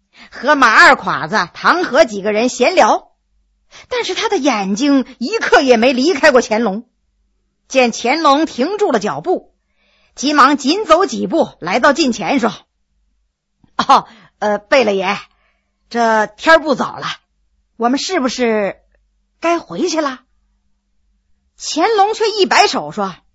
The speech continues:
不，我和这位卞先生正议论一个大题目，这才刚刚开了个头啊。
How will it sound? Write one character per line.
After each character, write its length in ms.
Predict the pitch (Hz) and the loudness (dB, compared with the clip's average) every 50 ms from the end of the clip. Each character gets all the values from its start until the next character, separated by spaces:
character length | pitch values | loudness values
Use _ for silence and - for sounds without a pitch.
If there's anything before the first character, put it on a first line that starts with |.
| _ _ _ _ _ _ _ _ _ _ _ _ | _ _ _ _ _ _ _ _ _ _ _ _
不， 320 | - 233 240 220 196 160 - _ _ _ _ _ _ _ _ _ _ _ _ _ _ _ _ _ | -2 2 2 2 2 0 -2 _ _ _ _ _ _ _ _ _ _ _ _ _ _ _ _ _
我 180 | - 208 208 202 | -4 -4 -2 0
和 160 | - 254 311 | 2 2 4
这 120 | 339 330 | 4 4
位 120 | 285 277 262 | 4 2 2
卞 320 | 254 - 403 392 311 247 | 2 2 0 2 2 0
先 240 | 202 - 208 202 185 | 0 -2 -4 -4 -4
生 240 | 190 170 139 127 - _ _ _ _ _ _ _ _ _ _ _ _ | -6 -10 -12 -14 -16 _ _ _ _ _ _ _ _ _ _ _ _
正 300 | - 320 302 285 254 269 | 4 4 6 6 4 0
议 200 | 294 339 320 294 | 0 0 0 4
论 420 | 262 269 269 254 233 220 214 185 190 | 6 6 6 6 4 2 -2 -4 -6
一 60 | 262 | -6
个 140 | 254 381 - | -6 -2 0
大 260 | 480 453 392 330 233 | 2 2 4 4 2
题 240 | - - - 185 190 | 0 -2 -8 -4 -4
目， 280 | 196 190 190 - _ _ _ _ _ _ _ _ _ _ _ _ _ | -4 -4 -4 -8 _ _ _ _ _ _ _ _ _ _ _ _ _
这 100 | - 190 | -4 -4
才 220 | 185 - 202 208 - | -2 0 0 0 2
刚 260 | - 339 339 339 349 | 4 2 2 2 4
刚 220 | 349 349 339 339 | 4 4 4 4
开 240 | - - 311 320 320 | 2 4 4 6 6
了 80 | 311 247 | 4 4
个 80 | 233 | 2
头 140 | - - 135 | 0 -4 -6
啊。 200 | 131 147 285 - | -4 -2 -2 -2